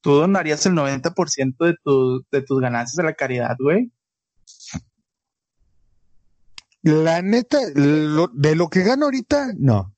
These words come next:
Speaker 2: ni de pedo, güey.
Speaker 1: No, no, no, no, no, no. Pero si tuvieras un chingo de lana como J K Rowling.
Speaker 2: La neta sí, güey.
Speaker 1: ¿Te digo algo?
Speaker 2: Yo, yo, eh, güey.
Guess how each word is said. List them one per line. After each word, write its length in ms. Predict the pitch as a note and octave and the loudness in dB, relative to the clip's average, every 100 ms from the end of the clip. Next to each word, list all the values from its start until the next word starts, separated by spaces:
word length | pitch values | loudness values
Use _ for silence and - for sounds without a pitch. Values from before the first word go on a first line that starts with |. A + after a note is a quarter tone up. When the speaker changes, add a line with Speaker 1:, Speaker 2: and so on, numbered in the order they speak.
| _ | _
Speaker 2:
ni 200 | A#2+ A#2 | 0 2
de 180 | A2 G2+ | 2 2
pedo, 380 | B2+ E3 F3 A#2 | 0 0 0 -4
güey. 140 | G3 | -4
Speaker 1:
No, 300 | F3+ - D3+ D3 | -6 -8 -12 -8
no, 100 | D3 | -4
no, 140 | D#3 | -2
no, 120 | D3 | -2
no, 120 | C#3+ | -2
no. 220 | C3+ B2+ - _ _ - | -4 -8 -12 _ _ -6
Pero 160 | C#3+ | -4
si 100 | C#3 | -2
tuvieras 260 | C3+ C#3+ E3 | 0 0 4
un 100 | F#3 | 2
chingo 220 | F#3 F3+ | 4 2
de 80 | F3+ | 2
lana 260 | D3 B2+ B2 | 0 -4 -6
como 200 | B2 B2 | -6 0
J 100 | C3 - | 0 0
K 100 | C#3 | -2
Rowling. 400 | C#3 B2 A2+ A#2 _ _ _ _ _ _ _ _ _ _ _ _ _ _ _ _ _ _ _ _ _ _ _ _ _ _ _ _ - - | -2 -4 -6 -14 _ _ _ _ _ _ _ _ _ _ _ _ _ _ _ _ _ _ _ _ _ _ _ _ _ _ _ _ -14 -6
Speaker 2:
La 160 | D3 D3+ | 0 0
neta 280 | F#3 - A3 | 0 0 -2
sí, 240 | - B2+ A2+ | 2 2 2
güey. 260 | G2+ F#2+ - _ _ _ _ _ _ _ _ _ _ - - - _ | 0 -6 -14 _ _ _ _ _ _ _ _ _ _ -20 -20 -20 _
Speaker 1:
¿Te 140 | E3+ | -2
digo 160 | F3 G#3+ | 0 2
algo? 360 | G#3+ C#3 - C#3+ | 4 4 2 2
Speaker 2:
Yo, 140 | F3 - - _ _ _ _ _ A#2+ | -2 -2 -10 _ _ _ _ _ -8
yo, 60 | |
eh, 160 | B2 A2+ | -6 -4
güey. 160 | G2 | -4